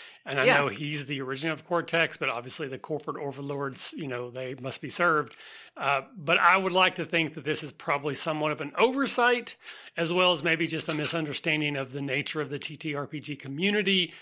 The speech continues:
Speaker 1: from those corporate overlords, which hopefully will be rectified to a more amenable situation for people who like to do this stuff for fun, but also don't wanna give up all their creations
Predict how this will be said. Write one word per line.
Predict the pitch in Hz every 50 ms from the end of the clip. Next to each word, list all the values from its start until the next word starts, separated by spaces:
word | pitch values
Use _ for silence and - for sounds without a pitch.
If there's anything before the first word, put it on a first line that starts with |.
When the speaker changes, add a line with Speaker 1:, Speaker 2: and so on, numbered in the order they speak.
| - _
Speaker 1:
from | _ - - 175 160 160
those | 151 143 135 -
corporate | - - 160 143 - 160 139
overlords, | 127 131 139 123 127 127 131 131 131 135 135 127
which | 135 143 135 -
hopefully | - - 185 180 180 185 180 160
will | 151 147
be | 139 151
rectified | 143 139 135 135 135 - 160 135 - 156 139 131 131 131 -
to | - 156 143
a | 127 127
more | 139 139 139 143 143 135 151
amenable | 151 131 135 139 143 139 143 139 131 135 135 135
situation | 120 - 156 - - 147 131 123 123 127 - 147 139 127
for | - - 160 160
people | 160 214 208 202 226 208
who | 180 214
like | 214 214 214 214 214
to | -
do | 196 208 202
this | 190 196
stuff | - - 208 190 -
for | - 175
fun, | - - - 180 175 175 175 175 165 - - - - - - _ _
but | - 165
also | 160 151 151 - 180
don't | 151 160 156 156
wanna | 156 151 143
give | 139 151 131 147
up | 139 - - - - _ _ _
all | - 156 160 160 170
their | 160 156 156 147
creations | - - - 170 151 147 139 143 139 - - 151 143 139 135 135 131 113 -